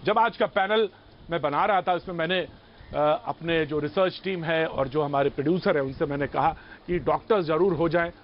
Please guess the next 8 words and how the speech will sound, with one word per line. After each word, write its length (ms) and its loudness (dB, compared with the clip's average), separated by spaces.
तो 80 -4
ज़्यादा 260 2
अच्छा 240 -4
है। 100 -8
तो 60 -10
doctor 520 0
अजय 380 0
और 540 0